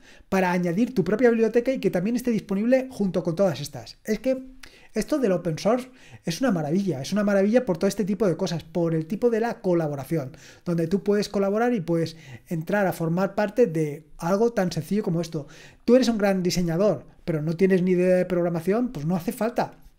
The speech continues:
Simplemente con hacer un pull request a estas librerías la podrías añadir perfectamente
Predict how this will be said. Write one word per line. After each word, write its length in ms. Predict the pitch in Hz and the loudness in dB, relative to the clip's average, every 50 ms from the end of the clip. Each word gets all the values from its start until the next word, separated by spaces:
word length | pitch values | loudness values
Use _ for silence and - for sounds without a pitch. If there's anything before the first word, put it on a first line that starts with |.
| _ - - _ _ _ _ _ _ _ _ _ _ _ _ _ - | _ -20 -20 _ _ _ _ _ _ _ _ _ _ _ _ _ -6
Simplemente 540 | - 185 180 190 202 196 240 247 240 185 170 | -2 0 2 2 2 2 2 0 0 -2 -2
con 140 | 165 156 | -2 -4
hacer 160 | 156 - 196 190 | -4 -2 -2 -2
un 180 | 180 165 - | -2 -2 -2
pull 160 | - 240 220 | -2 -2 0
request 420 | 196 208 196 - 156 139 - - - - - - - - - - - - | 0 -2 -2 -2 -4 -6 -6 -10 -16 -16 -14 -12 -12 -12 -12 -16 -14 -10
a 300 | 160 156 143 143 143 147 | -8 -8 -6 -6 -6 -8
estas 200 | 160 - - 196 | -6 -2 0 2
librerías 520 | 190 196 196 196 196 196 208 226 247 240 | 4 4 4 4 2 2 2 0 0 0
la 120 | 220 175 - | -2 -2 -4
podrías 300 | 147 151 165 196 190 - | -2 -2 -2 0 0 0
añadir 300 | 190 185 185 202 196 - | -2 0 0 -2 0 0
perfectamente 640 | 190 160 - 170 - 160 151 175 170 151 143 127 | -2 -4 -4 -4 -4 -4 -4 -4 -4 -6 -8 -12